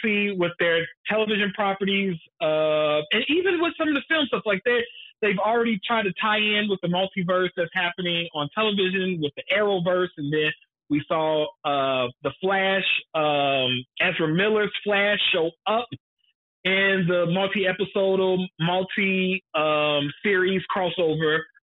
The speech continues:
Um, and then we see that that's happening with the movies, bringing in a couple different Batmen, um, bringing in Michael Keaton, and is, is your boy showing up too?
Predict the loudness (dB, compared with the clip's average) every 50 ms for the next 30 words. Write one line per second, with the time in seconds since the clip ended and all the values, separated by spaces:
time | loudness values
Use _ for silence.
0 | _ _ _ _ _ _ -4 -2 0 2 2 2 2 2 0 0 -2 -4 _ -2
1 | -2 0 0 0 2 2 2 2 2 0 0 0 0 0 0 0 0 -2 -2 0
2 | -2 -2 -2 -2 -2 -2 -2 0 0 0 0 0 0 0 -2 -2 -2 -2 0 0
3 | 0 0 0 0 0 0 0 0 0 0 -2 -2 -4 -6 -4 -2 -2 -2 -2 -2
4 | -2 -2 0 0 0 0 0 -2 -2 0 0 0 -2 -2 -2 -2 0 0 0 0
5 | -2 -4 -6 -2 -2 0 2 2 2 0 0 0 0 -2 -2 -6 _ _ _ _
6 | _ _ -4 -2 0 0 0 0 0 0 0 -2 -4 -2 -2 -2 -2 -2 -2 -2
7 | 0 0 0 0 0 0 0 0 0 0 0 -2 -4 -2 -2 0 0 0 -2 -4
8 | -2 -2 -2 0 0 0 0 2 2 0 0 0 0 0 0 0 -2 -2 0 0
9 | 2 0 0